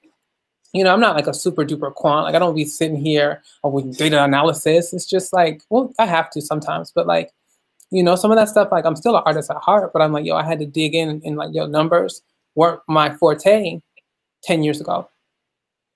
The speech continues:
But step by step, piece by piece, you know, we grow into a healthier relationship with numbers, and we can have, you know, conversations about numbers. So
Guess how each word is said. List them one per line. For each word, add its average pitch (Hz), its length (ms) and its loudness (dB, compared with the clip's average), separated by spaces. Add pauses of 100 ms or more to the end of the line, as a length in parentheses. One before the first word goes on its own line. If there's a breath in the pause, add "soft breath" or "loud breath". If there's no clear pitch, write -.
(720)
But 156 360 2 (600)
step 151 280 0
by 190 120 4
step, 180 340 0
piece 165 180 -8
by 226 160 0
piece, 202 560 -4 (1000)
you 165 120 0
know, 151 100 2
we 151 120 0
grow 151 300 4
into 165 380 0
a 147 200 -4
healthier 156 560 0
relationship 156 720 -4 (200)
with 139 160 0
numbers, 147 400 0
and 143 80 -4
we 147 80 -4
can 151 140 -4
have, 160 500 0 (320)
you 156 80 -4
know, 143 100 0
conversations 156 720 -2
about 151 260 -2
numbers. 147 380 -6
So 143 280 0